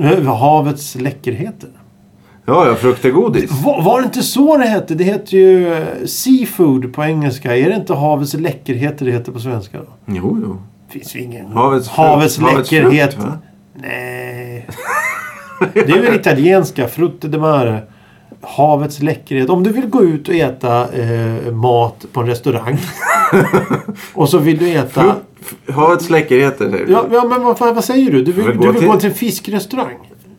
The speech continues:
Speaker 1: Fy-,
Speaker 2: Ja.
Speaker 1: eller, vad, vad, om du går, men äter du hummer då, eller?
Speaker 2: Ja, det
Speaker 1: Seafood restaurant. Sjömat.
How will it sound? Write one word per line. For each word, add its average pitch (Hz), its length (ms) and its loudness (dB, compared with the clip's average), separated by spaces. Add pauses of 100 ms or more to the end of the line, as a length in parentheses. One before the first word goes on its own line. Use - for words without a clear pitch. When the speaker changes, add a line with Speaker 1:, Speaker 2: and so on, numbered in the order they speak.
(160)
Speaker 1:
Fy-, - 120 -4
Speaker 2:
Ja. 196 280 0
Speaker 1:
eller, 226 420 0
vad, 226 200 -4
vad, 233 160 2
om 196 140 -2
du 220 80 -4
går, 214 220 -4 (200)
men 190 200 2
äter 190 380 0
du 220 60 0
hummer 247 420 2
då, 120 200 0
eller? 139 200 -8 (1040)
Speaker 2:
Ja, - 360 -16
det 101 60 -8
Speaker 1:
Seafood 214 800 0
restaurant. 147 600 -2 (140)
Sjömat. 165 920 0